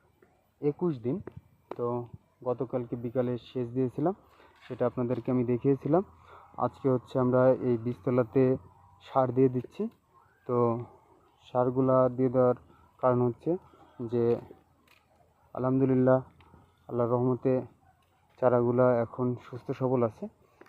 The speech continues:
এর উপরে অনেকগুলা কীটনাশক প্রয়োগ করা হয়েছে, যার কারণে হচ্ছে এই পেঁয়াজের যে চারা, এই চারাগুলা স্বাভাবিক যে, এ, শক্তি ছিল, সেই শক্তিটা ব্যাঘাত ঘটছে।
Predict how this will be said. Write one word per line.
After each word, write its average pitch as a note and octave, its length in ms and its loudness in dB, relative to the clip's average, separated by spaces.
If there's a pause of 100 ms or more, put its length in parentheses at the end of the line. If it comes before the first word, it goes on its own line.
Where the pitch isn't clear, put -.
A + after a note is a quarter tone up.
এর A#2+ 140 -4
উপরে B2+ 360 2
অনেকগুলা B2 640 0 (100)
কীটনাশক B2+ 440 -6 (100)
প্রয়োগ C#3 180 2
করা C#3 220 2
হয়েছে, D3 380 2 (500)
যার C3 260 2
কারণে C#3 280 2
হচ্ছে C#3 480 4 (400)
এই B2+ 340 4 (640)
পেঁয়াজের C3 460 2
যে B2+ 120 2
চারা, B2+ 460 4
এই B2 120 -2
চারাগুলা C3 540 4
স্বাভাবিক C3+ 600 0
যে, C3 280 4 (1200)
এ, B2 280 0
শক্তি D#3+ 300 0
ছিল, C3 260 2
সেই C3+ 180 -2
শক্তিটা C#3 840 2
ব্যাঘাত C3 360 6
ঘটছে। C3 400 2